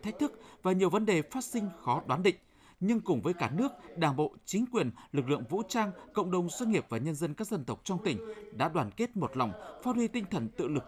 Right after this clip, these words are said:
tự cường, nỗ lực phấn đấu. Vì vậy, tỉnh Thanh Hóa đã đạt được nhiều kết quả quan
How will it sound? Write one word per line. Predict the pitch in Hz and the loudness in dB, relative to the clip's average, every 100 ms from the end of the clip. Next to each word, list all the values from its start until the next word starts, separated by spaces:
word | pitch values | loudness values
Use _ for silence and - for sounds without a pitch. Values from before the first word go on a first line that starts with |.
| - | 2
tự | 170 | 2
cường, | - 160 113 - - 131 | 4 2 2 -6 -4 0
nỗ | |
lực | 208 165 - | 2 0 -4
phấn | 147 | -2
đấu. | 135 139 220 - - _ _ - | 2 2 0 -10 -20 _ _ 0
Vì | 135 | 2
vậy, | 147 - - - | 2 -2 -4 0
tỉnh | 147 | 2
Thanh | 196 185 | 2 2
Hóa | 151 147 | 2 2
đã | - | 2
đạt | 185 - | 0 0
được | 147 120 | 0 0
nhiều | 151 165 | 0 0
kết | 247 - | -2 -2
quả | 175 117 | -2 0
quan | 214 | 0